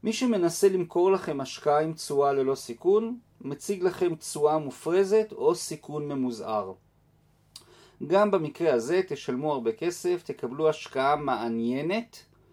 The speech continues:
שלא רק שאינה מורידה את הסיכון הכולל,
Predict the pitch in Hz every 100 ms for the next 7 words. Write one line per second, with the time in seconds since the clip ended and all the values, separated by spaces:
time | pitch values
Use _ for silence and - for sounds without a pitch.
0 | _ _ _ - 123 156 180 175 170 -
1 | 143 123 131 143 170 160 127 120 117 202
2 | 240 185 - 147 - 139 135 - 123 123
3 | 127